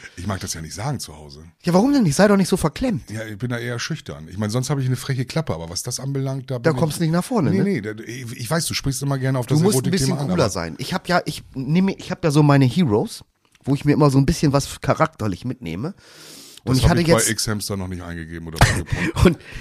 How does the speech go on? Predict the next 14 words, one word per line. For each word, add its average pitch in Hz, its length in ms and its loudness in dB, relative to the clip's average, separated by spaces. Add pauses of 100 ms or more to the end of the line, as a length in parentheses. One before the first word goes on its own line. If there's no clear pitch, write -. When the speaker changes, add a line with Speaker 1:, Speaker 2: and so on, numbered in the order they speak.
(140)
Speaker 2:
ich 143 160 4
hatte 175 120 4
jetzt 147 220 0
gerade 170 280 2
wieder 151 200 4
geguckt. - 380 -2 (120)
Speaker 1:
Heroes 165 400 2
heißt 117 140 2
das? 135 240 6
Speaker 2:
Ähm, - 60 -2
am, 135 240 0 (240)
was 107 180 -6
denn? 123 220 -6 (120)
Speaker 1:
Heroes? 151 460 2